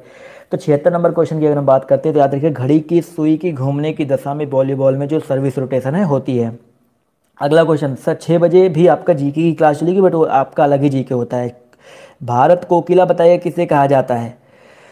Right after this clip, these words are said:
सतहत्तर नंबर क्वेश्चन है, इसका जवाब देते हुए चलेंगे। भारत कोकिला जो है किसे कहा जाता है? तो दोस्तों याद रखिएगा सरोजनी नायडू को, ठीक है, सरोजनी नायडू को भारत कोकिला कहा जाता है। अगला क्वेश्चन देखो आपसे यहाँ पर क्या बोला गया है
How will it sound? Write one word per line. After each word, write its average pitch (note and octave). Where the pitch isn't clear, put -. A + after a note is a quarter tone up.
सतहत्तर D3+
नंबर F3
क्वेश्चन E3+
है, F3
इसका D#3+
जवाब D#3+
देते D3+
हुए D3+
चलेंगे। D3+
भारत D3
कोकिला E3
जो D#3
है D#3
किसे D3
कहा C3
जाता C3+
है? D#3
तो D#3
दोस्तों C#3
याद C3+
रखिएगा D3
सरोजनी D3+
नायडू C3+
को, B2+
ठीक F#3
है, C3
सरोजनी D3
नायडू C#3
को E3
भारत C3
कोकिला C3
कहा A#2+
जाता A#2
है। A#2
अगला D#3
क्वेश्चन E3+
देखो D#3
आपसे C#3+
यहाँ C#3
पर C#3
क्या C3
बोला B2
गया B2
है F3